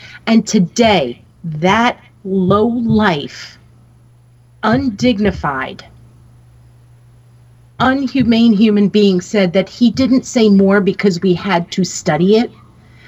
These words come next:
But he said today we needed, we needed to know more about what was going on.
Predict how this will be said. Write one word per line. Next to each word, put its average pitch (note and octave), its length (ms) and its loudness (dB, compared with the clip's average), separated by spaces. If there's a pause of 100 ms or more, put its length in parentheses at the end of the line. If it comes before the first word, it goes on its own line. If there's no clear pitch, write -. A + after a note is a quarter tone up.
(200)
But G#3 100 4
he A#3+ 100 6
said D#4 240 0
today A3+ 600 2 (720)
we B3+ 180 4
needed, A#3+ 460 2
we B3 120 4
needed B3+ 300 4
to A3+ 100 0
know A#3 160 6
more A3 380 6
about G3+ 240 0
what - 200 -6
was F3+ 160 -2
going G3 340 2
on. F3+ 500 -2